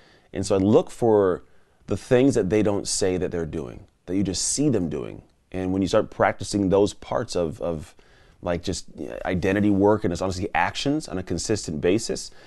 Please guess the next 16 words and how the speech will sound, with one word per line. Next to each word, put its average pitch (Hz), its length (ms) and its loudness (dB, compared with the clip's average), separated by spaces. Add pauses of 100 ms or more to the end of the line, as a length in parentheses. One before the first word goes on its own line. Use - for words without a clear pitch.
(220)
you 107 100 2
start 117 240 4
getting 120 140 2
to 110 80 2
the 90 80 0
point 131 320 0
where 98 160 2
you 95 100 2
now 95 180 2
become 104 380 -4
the 95 60 -2
person 95 340 -4
that 73 120 -6
does 95 240 0
that 87 180 -2
thing. 76 400 -8